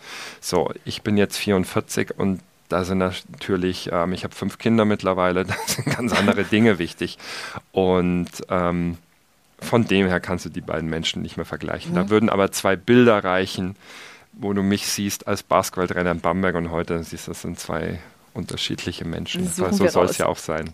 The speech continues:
Speaker 2: Das recherchieren wir.
Speaker 1: Ja, ja.
Speaker 2: <laughs>
Speaker 1: Findest du sogar in meinem Instagram.
Speaker 2: Sehr
Speaker 1: <laughs> Ja.
Speaker 2: gut, sehr gut. Ähm, ich steige jetzt mal in mein vorgesehenes, ähm,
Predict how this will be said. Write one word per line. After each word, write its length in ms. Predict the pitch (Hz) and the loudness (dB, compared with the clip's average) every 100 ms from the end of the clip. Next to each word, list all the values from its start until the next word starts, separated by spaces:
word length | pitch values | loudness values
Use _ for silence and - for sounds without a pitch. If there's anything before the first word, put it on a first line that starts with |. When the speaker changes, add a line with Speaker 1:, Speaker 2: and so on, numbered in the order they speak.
| - | -4
Speaker 2:
Das 260 | 196 202 202 | 0 0 0
recherchieren 440 | 143 175 170 151 | -2 -2 -2 -2
wir. 140 | 156 151 220 | -2 0 4
Speaker 1:
Ja, 180 | 110 170 | 6 6
ja. 80 | - - - 339 381 381 | 6 4 4 2 2 0
Speaker 2:
<laughs> 520 | - - - - 494 | 0 -8 -8 4 4
Speaker 1:
Findest 260 | 165 110 - | 6 4 4
du 80 | 104 | 4
sogar 240 | 98 95 | 4 4
in 80 | 90 | 4
meinem 160 | 90 | 2
Instagram. 500 | 82 90 - 80 - - - 175 185 | 2 -2 -4 -4 -6 -6 -10 2 4
Speaker 2:
Sehr 280 | 175 180 196 | 6 4 4
Speaker 1:
<laughs> 60 | |
Ja. 120 | 202 | 4
Speaker 2:
gut, 260 | 180 180 180 - 320 302 220 - | 6 6 4 -4 -4 -4 -2 4
sehr 160 | 196 | 4
gut. 220 | 180 170 160 - - 233 208 | 6 2 0 -8 -16 -16 -2
Ähm, 520 | - 208 202 208 208 202 _ _ _ _ _ _ - - - | 6 8 8 6 6 2 _ _ _ _ _ _ -20 -10 -6
ich 60 | 202 | 2
steige 260 | 214 208 | 4 6
jetzt 200 | 262 - | 4 4
mal 160 | 226 226 | 6 6
in 140 | - | 6
mein 240 | 196 175 185 | 4 4 2
vorgesehenes, 760 | - 220 240 226 208 190 - - | 2 4 4 4 2 0 -4 -4
ähm, 240 | 170 170 | -2 -2